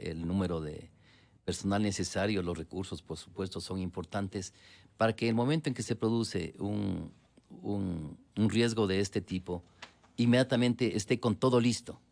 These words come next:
con todo listo, y que ese momento no estemos realmente viendo de dónde sacamos cierto equipamiento que no lo tenemos. Hay también que considerar que las Fuerzas Armadas, eh, eh, otra de las tareas que realiza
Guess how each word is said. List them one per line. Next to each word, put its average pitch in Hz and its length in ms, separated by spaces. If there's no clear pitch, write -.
con 110 120
todo 117 220
listo, 117 320
y 104 80
que 98 220
ese 110 180
momento 104 360
no 98 100
estemos 98 480
realmente 92 420
viendo 92 300
de 87 60
dónde 92 200
sacamos 95 420
cierto 98 240
equipamiento 90 720
que 92 140
no 95 100
lo 87 140
tenemos. 82 380
Hay 120 100
también 120 260
que 117 140
considerar 104 500
que 87 220
las 104 220
Fuerzas 123 300
Armadas, 107 640
eh, - 100
eh, 98 480
otra 113 240
de 104 40
las 95 140
tareas 104 320
que 92 140
realiza 90 520